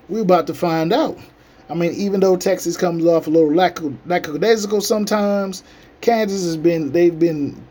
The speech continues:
honking Kansas' horn for the last couple of weeks, and I'm glad just to see 'em ranked. So we're gonna see what they're made of and see if the Longhorns can keep rolling. Number four, Ohio State is off this weekend. They'll be back next weekend.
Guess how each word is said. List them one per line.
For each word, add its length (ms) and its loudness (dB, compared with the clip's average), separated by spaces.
honking 320 -2
Kansas' 440 -2
horn 300 0
for 80 0
the 60 2
last 320 2
couple 240 -2
of 80 0
weeks, 360 0
and 220 -8
I'm 120 0
glad 240 4
just 200 -4
to 80 -8
see 200 0
'em 160 -2
ranked. 380 -6
So 380 -2
we're 120 -2
gonna 160 0
see 240 0
what 260 4
they're 160 6
made 240 0
of 360 -2
and 80 -12
see 140 -2
if 100 -2
the 100 -4
Longhorns 540 -2
can 140 -10
keep 380 -8
rolling. 460 0
Number 240 0
four, 320 4
Ohio 260 4
State 500 -2
is 120 -14
off 220 0
this 180 -8
weekend. 440 -4
They'll 100 4
be 140 -2
back 240 -2
next 340 -2
weekend. 520 -2